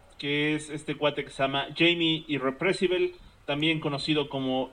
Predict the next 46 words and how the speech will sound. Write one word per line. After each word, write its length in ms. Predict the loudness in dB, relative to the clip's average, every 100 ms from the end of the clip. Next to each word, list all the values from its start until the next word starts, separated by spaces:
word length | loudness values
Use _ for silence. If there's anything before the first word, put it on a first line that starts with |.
| 2
Jamie 300 | 2 4 0
McDermott, 720 | 0 2 4 4 2 -2 -4 -6
y 300 | -2 -2 0
a 120 | 4
veces 540 | 4 2 0 -2 -2 -8 -20 -20 -10
también 320 | -4 -2 -2 -2
se 160 | -2
cambia 500 | 0 0 2 2 2 -4 -10
el 180 | -4 0
nombre 580 | 2 2 4 6 6 2 -4 -20 2
para 280 | 6 8 6
pasar 500 | 2 6 4 4 -4
como 240 | -4 0
incógnito. 760 | 0 4 4 6 0 2 2 0 -10 -16 -6
Es, 240 | -6 -4
es 140 | -6 -2
una 180 | 0 0
persona 380 | -2 -2 0
muy 460 | 0 0 0 -2 -6
chistosa 540 | -6 -6 0 0 0 -2
en 100 | -6
ese 220 | -6 -6
aspecto, 400 | -6 -8 -8 -6
muy 200 | -2 -2
rara, 440 | 0 2 2 0
porque 480 | -4 -8 -6 -4 -4
sí 120 | -6 -4
le 80 | -4
gusta 240 | -4 -6
la 100 | -6
fama 320 | -4 -6 -4
del 180 | -2 2
arte, 380 | 2 2 -4 -6 -12 -20 -16 -6
pero 300 | -2 0 2
ya 180 | 0 0
cuando 300 | -4 -4 -4
anda 160 | -2
en 60 | -4
la 100 | -4
calle 260 | -4 -6
como 240 | -8 -10 -10
que 140 | -10
le 100 | -8
gusta 260 | -8 -6 -6
pasar 300 | -6 -4 -4
desapercibido. 800 | -4 -8 -6 -4 -2 0 0